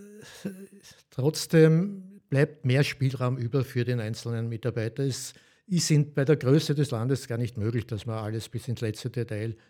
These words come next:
regelt. Also es ist weniger bürokratisch in den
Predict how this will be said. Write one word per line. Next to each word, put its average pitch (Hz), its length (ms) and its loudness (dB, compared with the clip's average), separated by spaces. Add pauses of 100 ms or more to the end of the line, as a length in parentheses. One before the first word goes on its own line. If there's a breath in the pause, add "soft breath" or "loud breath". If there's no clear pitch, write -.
(100)
regelt. 147 540 -4 (280)
Also 131 280 6
es 202 220 2
ist - 500 0 (100)
weniger 123 400 2
bürokratisch 113 760 -2
in 101 80 -8
den 104 220 -8